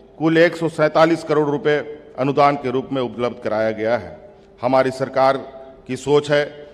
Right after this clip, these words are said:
खेती ही किसानों का बैंक है, पशुपालन ही उनका एटीएम है। पशुपालन के द्वा-, द्वारा राज्य के किसानों को स्वावलंबी बनाने का प्रयास किया जा रहा है। ग्रामीण किसानों को खेतीहर मजदूर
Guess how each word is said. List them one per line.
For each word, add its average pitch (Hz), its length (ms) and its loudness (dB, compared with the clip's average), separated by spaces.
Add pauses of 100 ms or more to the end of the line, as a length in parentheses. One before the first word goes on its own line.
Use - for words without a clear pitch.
(240)
खेती 160 320 2
ही 156 120 0
किसानों 143 500 0
का 135 180 0
बैंक 131 340 0
है, 135 420 -6 (240)
पशुपालन 139 600 2
ही 127 160 -6
उनका 120 360 -4
एटीएम 117 440 -4
है। 92 200 -16 (680)
पशुपालन 135 520 2
के 131 160 -6
द्वा-, 127 280 0 (520)
द्वारा 131 400 4 (360)
राज्य 143 260 4
के 147 80 -4
किसानों 147 460 -2
को - 420 -12
स्वावलंबी 139 440 0
बनाने 139 380 0
का 147 140 0
प्रयास 147 520 2 (360)
किया 160 180 6
जा 160 160 6
रहा 160 300 6
है। 160 300 -2 (340)
ग्रामीण 147 360 4
किसानों 143 480 0
को 143 140 -4
खेतीहर 139 540 -2
मजदूर 123 680 -6